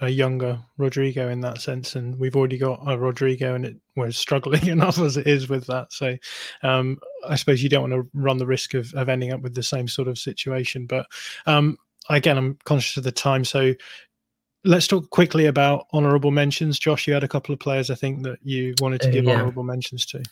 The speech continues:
Speaker 2: Yeah, so a couple that, uh, looked at that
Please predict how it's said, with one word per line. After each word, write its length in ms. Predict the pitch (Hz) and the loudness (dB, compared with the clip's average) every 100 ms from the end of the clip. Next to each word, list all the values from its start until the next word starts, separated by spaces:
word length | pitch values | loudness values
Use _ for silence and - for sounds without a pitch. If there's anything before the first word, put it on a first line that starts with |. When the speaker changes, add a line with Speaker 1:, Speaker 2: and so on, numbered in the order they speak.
| - _ _ _ _ | -18 _ _ _ _
Speaker 2:
Yeah, 240 | 131 127 117 | 4 6 6
so 380 | - 123 120 - | 4 6 6 6
a 60 | - | 0
couple 440 | - 143 127 131 | 2 4 4 4
that, 240 | 120 95 - - | 4 2 -2 -2
uh, 340 | 120 110 110 | 2 4 2
looked 440 | 117 120 - - | 2 0 -2 0
at 340 | 120 110 - - | 0 0 -2 -8
that 220 | 107 - | -8 -8